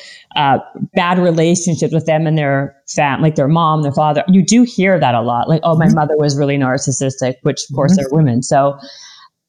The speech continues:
Speaker 1: so you're saying it is kind of becoming much more balanced.
Speaker 2: I am seeing it much more in women. You, I mean, listen, we, th-, recently there was a whole spate of scandals where a bunch of rather, um,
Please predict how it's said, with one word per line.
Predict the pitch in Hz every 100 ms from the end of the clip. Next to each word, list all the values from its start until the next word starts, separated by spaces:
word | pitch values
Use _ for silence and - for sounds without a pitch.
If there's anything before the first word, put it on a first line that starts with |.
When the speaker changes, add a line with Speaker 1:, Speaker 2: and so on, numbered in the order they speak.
| -
Speaker 1:
so | 220
you're | 202
saying | 196 226 214
it | 196
is | 185 185
kind | - 175
of |
becoming | 170 170 190 165
much | 160 151 -
more | 170 151 147 143 143 139 -
balanced. | 151 143 139 127 131 - - - -
Speaker 2:
I | 196
am | 226
seeing | 196 202 185
it | 165
much | 160 151
more | 170 160
in | 156
women. | 160 156 156 156
You, | 160 165
I |
mean, | 151 160
listen, | 170 165 147 147
we, | 160
th-, | 160 -
recently | 185 196 202 175
there | 160
was | 156
a | 151
whole | - 185
spate | 170 - - 175 175
of |
scandals | - - 240 254 170 147
where | 165 156
a |
bunch | 156 170 175
of | 165 151
rather, | 160 160 160 156 151 _ _ _ -
um, | 170 156 151 147 151